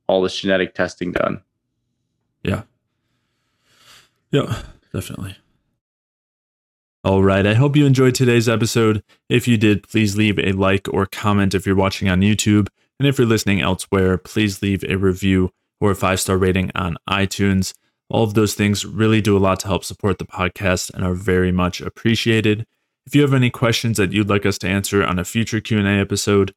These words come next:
Speaker 2: you can send those in to J at J feldman wellness dot com. That's J A Y at J A Y feldman wellness dot com. Or if you're watching on YouTube, feel free to leave those questions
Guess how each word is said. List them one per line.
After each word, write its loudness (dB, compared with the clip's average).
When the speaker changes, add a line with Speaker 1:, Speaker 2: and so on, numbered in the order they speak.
Speaker 2:
you 0
can 0
send -2
those 0
in 4
to -2
J 0
at -6
J 0
feldman -2
wellness -2
dot -6
com. -2
That's -4
J 2
A 2
Y 0
at -6
J -2
A -4
Y -2
feldman -2
wellness -4
dot -6
com. -2
Or 0
if -2
you're 2
watching -2
on -2
YouTube, 0
feel -2
free -2
to 2
leave -4
those -4
questions -6